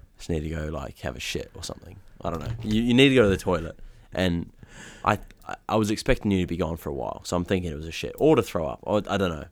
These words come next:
Maybe both. But time had passed where, a bit concerning, where's Tim? <laughs> He should be here by now. Um, and I,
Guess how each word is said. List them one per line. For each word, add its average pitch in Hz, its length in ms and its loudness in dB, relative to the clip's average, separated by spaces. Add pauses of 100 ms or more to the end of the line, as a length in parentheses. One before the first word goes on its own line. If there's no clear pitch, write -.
(400)
Maybe 107 240 2
both. 82 360 -8 (840)
But 92 320 2 (340)
time 110 300 8
had 98 180 4
passed 85 520 4
where, 80 420 -4 (1300)
a - 60 -20
bit 95 180 -4
concerning, 98 760 4 (200)
where's 95 320 -2
Tim? 95 580 4
<laughs> - 40 -20 (440)
He 110 140 4
should 113 240 2
be 113 180 6
here 135 200 8
by 98 160 4
now. 101 400 4 (760)
Um, 90 800 2 (1400)
and 98 100 0
I, 90 160 2